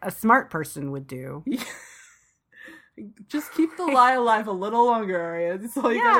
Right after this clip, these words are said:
Speaker 2: gotta do.
Speaker 1: just use it. You don't have to, like, quit on principle, but
Speaker 2: <laughs>
Speaker 1: whatever. Whatever.
Speaker 2: So we
Speaker 1: So,
Speaker 2: talked
Speaker 1: future
Speaker 2: about
Speaker 1: book and plot lines.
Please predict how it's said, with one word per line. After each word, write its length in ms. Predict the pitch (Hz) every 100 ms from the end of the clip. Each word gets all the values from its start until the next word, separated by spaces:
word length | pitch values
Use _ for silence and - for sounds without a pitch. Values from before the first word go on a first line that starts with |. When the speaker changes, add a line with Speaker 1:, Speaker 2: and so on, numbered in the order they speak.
| -
Speaker 2:
gotta 100 | -
do. 100 | 180
Speaker 1:
just 100 | 269
use 340 | 359 453 494
it. 300 | 233 185 165
You 160 | 233 294
don't 120 | 381
have 180 | 381 415
to, 100 | 381
like, 360 | 311 247 226 -
quit 260 | - 294
on 160 | 240 240
principle, 640 | 226 320 - 226 160 147 151
but 280 | 156 151 -
Speaker 2:
<laughs> 180 | - 330
Speaker 1:
whatever. 520 | - 143 139 135 139 _ _ _ _ _ _ _ _ _ _ _
Whatever. 1080 | 196 208 208 202 190 147 147 147 147 147 143
Speaker 2:
So 460 | - 294 285 277 269
we 40 |
Speaker 1:
So, 80 | 269
Speaker 2:
talked 240 | 320 349
Speaker 1:
future 160 | 349 330
Speaker 2:
about 200 | 403 392
Speaker 1:
book 80 | 330
and 120 | 262
plot 300 | 269 262 254
lines. 580 | 262 254 254 254 254